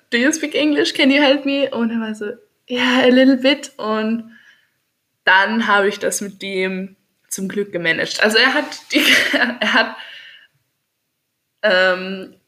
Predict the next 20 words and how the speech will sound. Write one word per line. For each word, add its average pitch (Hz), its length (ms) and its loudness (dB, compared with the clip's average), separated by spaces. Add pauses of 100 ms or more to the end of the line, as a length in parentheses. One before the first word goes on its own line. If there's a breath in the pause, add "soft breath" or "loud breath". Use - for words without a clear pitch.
(240)
ein 220 120 -6
sehr 208 200 2
simples 294 920 0
Englisch-Vokabular 294 1400 -2
gehabt, 285 280 -2
würde 254 140 0
ich 262 100 -6
sagen, 254 260 2
aber 190 180 2
er 226 140 4
hat 226 220 -2
mir, 220 380 -2 (560 loud breath)
ähm, 202 680 0 (220)
beantworten 214 720 2
können, 202 500 0
ob - 260 -6
dieses 190 640 0
Handy 170 220 -6
halt, 165 300 -2
ähm, 170 600 -2